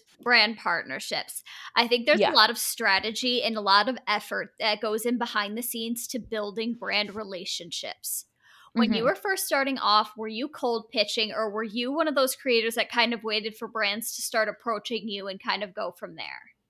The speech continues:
Speaker 2: So I had an interesting relationship with that because I did have a full-time job. And again, I was doing this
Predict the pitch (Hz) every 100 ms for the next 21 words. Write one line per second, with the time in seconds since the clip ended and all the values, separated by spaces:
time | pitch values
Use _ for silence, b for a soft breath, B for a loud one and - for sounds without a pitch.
0 | _ _ _ _ _ _ _ _ - -
1 | b b b b - 269 262 311 349 302
2 | 262 269 240 226 - 226 208 196 202 202
3 | 190 214 196 190 196 190 185 180 196 196
4 | 180 185 208 220 247 185 180 - - 185
5 | 175 175 160 156 165 247 - 208 196 185
6 | 180 196 214 196 175 185 285 285 226 208
7 | 196 185